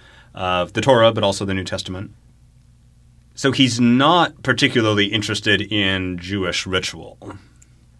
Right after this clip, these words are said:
But I think it's not, I've, um, I've taught Spinoza or led discussions of Spinoza before with other sort of progressive Jewish groups. And it's always been kind of surprising to me how popular Spinoza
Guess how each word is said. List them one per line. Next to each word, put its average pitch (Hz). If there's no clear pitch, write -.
But 143
I 123
think 160
it's 143
not, 104
I've, 120
um, 95
I've -
taught 175
Spinoza 117
or 104
led 107
discussions 107
of 104
Spinoza 98
before 92
with 92
other 95
sort 87
of 87
progressive 98
Jewish 92
groups. -
And 95
it's 117
always 127
been 107
kind 104
of 101
surprising 107
to 101
me 87
how 87
popular 90
Spinoza 85